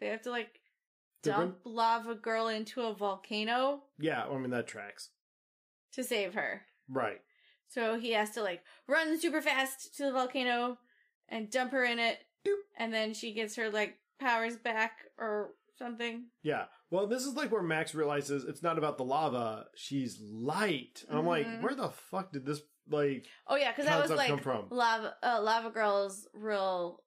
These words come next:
Speaker 1: uh, sticking point was, like, "I feel like everywhere I go is, like, death and destruction, and, like, I just burn things up, and, like, I feel like I'm the bad guy." And, uh, but, I mean, I don't feel like the bad guy. If I was evil, I would know, right? <laughs>
Speaker 2: Right.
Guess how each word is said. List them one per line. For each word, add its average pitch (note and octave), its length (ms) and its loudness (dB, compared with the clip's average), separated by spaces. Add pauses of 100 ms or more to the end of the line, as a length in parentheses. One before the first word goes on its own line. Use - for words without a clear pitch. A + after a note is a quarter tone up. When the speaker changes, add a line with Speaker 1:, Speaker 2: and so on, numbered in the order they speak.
Speaker 1:
uh, G3 540 -2
sticking G3+ 360 -8
point G3+ 200 -2
was, F#3+ 140 -4
like, G3 320 -2 (260)
"I A3+ 80 -6
feel B3+ 220 -2
like C4 280 2
everywhere A3 400 0
I G3+ 100 2
go G3+ 200 2
is, G3+ 120 0
like, F3+ 180 -6 (760)
death F#3+ 320 0
and G3+ 120 -6
destruction, G3 800 -4
and, G3 280 -6
like, F#3+ 180 -4
I G3+ 120 -4
just F#3+ 280 -12
burn F#3 220 -2
things F3 240 -8
up, - 240 0 (340)
and, G#3 180 -4
like, E3 320 -4 (360)
I A3 160 0
feel A3 200 -2
like G#3 200 2
I'm F#3+ 180 2
the F3 60 -6
bad F#3 320 2
guy." G#2+ 480 -4 (680)
And, F#3+ 540 -4 (180)
uh, F#3 440 0 (500)
but, D4+ 120 4
I D4 100 4
mean, D4 140 4
I C#4 100 6
don't C#4+ 200 4
feel D4+ 140 2
like A#4 200 2
the D#4 60 0
bad B3 240 2
guy. B3+ 120 4
If C4+ 100 -4
I F4+ 100 4
was C#4 140 0
evil, C#4+ 240 2
I G#3+ 140 4
would F#3+ 120 -4
know, G#3+ 240 4
right? G#3 400 2
<laughs> E5+ 380 0
Speaker 2:
Right. D3+ 240 4